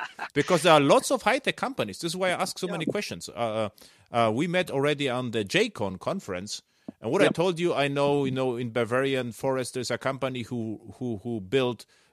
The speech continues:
Speaker 2: the largest walking robot of the world. So you have to, to do some research on YouTube. Or there is a race car company in Bavarian forest which created a Roding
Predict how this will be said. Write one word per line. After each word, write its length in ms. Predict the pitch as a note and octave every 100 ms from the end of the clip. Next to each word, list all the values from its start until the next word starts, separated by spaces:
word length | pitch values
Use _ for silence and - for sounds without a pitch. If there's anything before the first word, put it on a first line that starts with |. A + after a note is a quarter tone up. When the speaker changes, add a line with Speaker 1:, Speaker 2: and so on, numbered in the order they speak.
| -
Speaker 2:
the 80 | B2+
largest 480 | C3+ D3 B2+ C#3 A#2
walking 340 | B2+ - C3+
robot 460 | A#2 D3+ A2+ G2 -
of 160 | G2+
the 100 | B2
world. 380 | A#2+ C#3 E2 -
So 140 | - G2
you 120 | G2
have 160 | F#2+
to, 300 | - G2+ F#2 F2
to 140 | F#2+ F2 -
do 100 | G#2+
some 200 | - F#2+
research 460 | G2 A2+ - F#2+ E2+
on 120 | F#2
YouTube. 260 | C3+ A#2+ G#2+
Or 320 | - D3+ F3+ - _ _ -
there 140 | C3
is 120 | C#3+
a 80 | B2
race 320 | C#3+ A#3 -
car 200 | - A2+
company 460 | - B2 A#2 B2+ C#3
in 80 | B2+
Bavarian 400 | B2+ C3 B2+ B2+
forest 340 | C#3 C#3+ -
which 200 | B2+ -
created 400 | C3+ C#3 C3+ A#2
a 100 | A2+
Roding 540 | C3+ A3 C3 G#2+ F2+